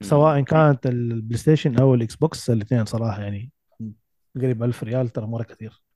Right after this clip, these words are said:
Speaker 2: تفكر مية مرة.
Speaker 1: أوكي. طيب، آه، نحيي بس الشباب اللي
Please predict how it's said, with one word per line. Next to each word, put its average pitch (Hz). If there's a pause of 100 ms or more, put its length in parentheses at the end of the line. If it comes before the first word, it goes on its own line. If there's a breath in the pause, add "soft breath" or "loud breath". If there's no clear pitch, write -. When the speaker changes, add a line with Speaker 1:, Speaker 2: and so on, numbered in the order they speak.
(260)
Speaker 2:
تفكر 127
مية 123
مرة. 110 (1160)
Speaker 1:
أوكي. 127 (380 soft breath)
طيب، 147
آه، 143
نحيي 160
بس 147
الشباب 135
اللي 101